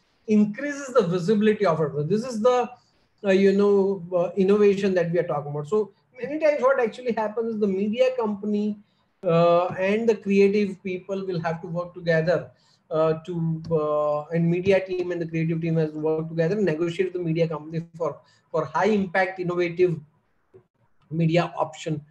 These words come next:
uh, in the same, uh, newspaper. So, so instead of doing a simple ad like this, which may get missed out,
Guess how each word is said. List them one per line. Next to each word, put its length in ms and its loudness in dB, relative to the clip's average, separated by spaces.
uh, 340 4
in 260 0
the 80 -2
same, 560 -2
uh, 100 0
newspaper. 540 -4
So, 280 -4
so 120 2
instead 420 4
of 180 2
doing 300 2
a 80 4
simple 500 0
ad 300 2
like 240 2
this, 320 2
which 180 -4
may 160 2
get 180 2
missed 300 0
out, 300 0